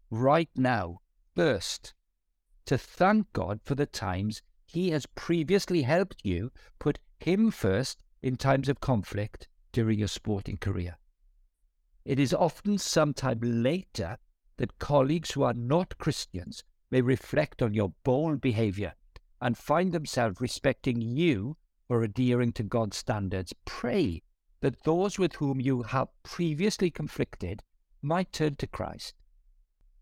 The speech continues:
Secondly, pray that God will help you, if necessary, to hold your nerve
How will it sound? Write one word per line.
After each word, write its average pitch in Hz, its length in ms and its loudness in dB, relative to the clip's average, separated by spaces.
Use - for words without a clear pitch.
Secondly, 143 840 0
pray 208 140 2
that 190 180 0
God 160 220 2
will 151 180 -2
help 170 420 0
you, 98 320 0
if 185 260 0
necessary, 156 800 -4
to 127 100 2
hold 185 420 2
your 143 200 4
nerve 120 500 -4